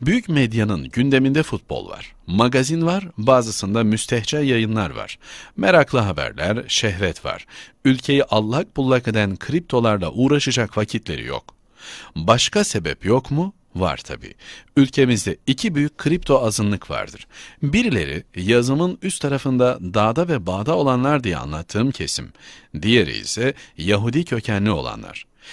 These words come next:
Birinci kesimdeki kriptolar içinde de Yahudi kökenli olanlar var mı? Var. Onlara Pakradoniler deniliyor. Yahudilikten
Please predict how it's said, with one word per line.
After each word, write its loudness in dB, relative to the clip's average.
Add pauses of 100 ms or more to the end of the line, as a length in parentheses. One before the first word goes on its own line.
(200)
Birinci 0
kesimdeki -2
kriptolar -4
içinde 0
de -6 (100)
Yahudi 0
kökenli -2
olanlar 0
var 4
mı? -2 (160)
Var. -6 (460)
Onlara 2 (100)
Pakradoniler 0
deniliyor. -14 (100)
Yahudilikten 0